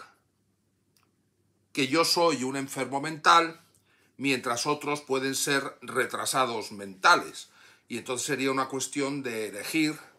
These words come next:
si se prefiere ser enfermo mental o retrasado mental. Pero yo estoy en otras cosas. Y, curiosamente, Dios es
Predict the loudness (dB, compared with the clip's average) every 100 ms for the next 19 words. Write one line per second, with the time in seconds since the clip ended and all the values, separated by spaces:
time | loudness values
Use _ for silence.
0 | _ -20 _ -10 -6 -4 -4 -8 -2 0
1 | 2 2 0 0 -2 -4 -4 -2 -4 -4
2 | 0 0 0 -8 _ -20 _ _ _ -4
3 | -2 -2 -4 -4 -4 -4 -6 -12 -18 -20
4 | -20 -20 _ _ _ _ 2 4 4 0
5 | _ -20 -20 _ -10 -2 -2 2 4 4
6 | 2 -4 -2 -4 -6 -8 -12 -14 -14 -16
7 | -20 -20 _ _ _ _ _ _ _ _
8 | _ _ _ _ _ -2 -2 -4 -16 _
9 | _ _ _ -6 -2 2 2 2 0 -2
10 | -6 -6 -6 -8 -6 -2 0 0 -2 -2
11 | -4 -8